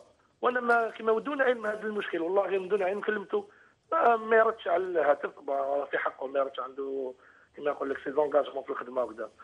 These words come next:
أنا نقول يعني ما، أي، ما ذنبي، ما ذنب،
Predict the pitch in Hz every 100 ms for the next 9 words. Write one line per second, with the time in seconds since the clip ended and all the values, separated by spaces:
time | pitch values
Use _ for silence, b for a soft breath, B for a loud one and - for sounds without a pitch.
0 | B B - 262 262 247 262 240 233 226
1 | 240 233 233 226 240 - 285 226 220 208
2 | 220 233 196 202 180 226 214 B B 214
3 | 269 277 220